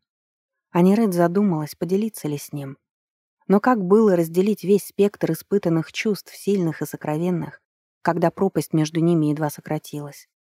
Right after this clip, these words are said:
«Я была собой и не собой одновременно, владычицей обеих земель в своем праве». Девушка заставила свой голос звучать ровно, бесстрастно. Воспоминание о взгляде другого Намбира из сна,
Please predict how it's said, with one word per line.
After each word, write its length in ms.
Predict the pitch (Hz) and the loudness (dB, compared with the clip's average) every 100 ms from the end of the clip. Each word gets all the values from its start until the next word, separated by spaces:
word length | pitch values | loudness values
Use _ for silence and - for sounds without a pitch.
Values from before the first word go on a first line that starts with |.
| _ _ _ _ _ _ _ - | _ _ _ _ _ _ _ -4
«Я 320 | 175 196 185 | 2 4 4
была 280 | 175 175 170 | 4 2 0
собой 460 | 175 170 180 170 | -2 0 2 2
и 40 | 160 | 2
не 160 | 165 | 0
собой 380 | - 165 170 160 | -2 -2 0 0
одновременно, 800 | 156 165 170 160 156 151 160 - _ _ _ _ - | 0 0 0 -2 -4 -6 -10 -14 _ _ _ _ -2
владычицей 840 | 165 190 202 220 - - - 160 | 2 4 2 0 -4 -8 -4 -2
обеих 320 | 160 175 160 | 0 0 0
земель 480 | 160 170 185 160 - - | 0 0 2 0 -6 -16
в 60 | |
своем 400 | - 160 156 156 | -4 -2 0 -2
праве». 420 | - 156 151 156 - _ _ _ _ _ _ _ _ _ _ | -2 -4 -4 -10 -18 _ _ _ _ _ _ _ _ _ _
Девушка 400 | 170 170 156 - | 2 2 2 -4
заставила 560 | 160 156 - 170 165 160 | -4 -4 -2 -2 -2 -4
свой 260 | - 160 | -2 -2
голос 360 | 160 170 165 156 | 2 2 2 0
звучать 420 | 160 156 156 - | -6 -6 -6 -4
ровно, 340 | 165 190 160 151 | -4 -2 -2 -4
бесстрастно. 720 | 160 - - 180 - 165 - _ _ _ - | -6 -8 -6 -6 -6 -12 -12 _ _ _ -2
Воспоминание 800 | 165 - 180 180 196 208 185 170 | -2 2 4 4 4 4 2 0
о 20 | |
взгляде 440 | 175 185 190 170 | -2 0 0 0
другого 420 | 165 170 180 180 | -2 -2 -2 0
Намбира 500 | 165 165 165 185 202 | 0 0 -2 -4 -4
из 180 | 165 160 | -6 -10
сна, 380 | - 196 196 | -10 -6 -4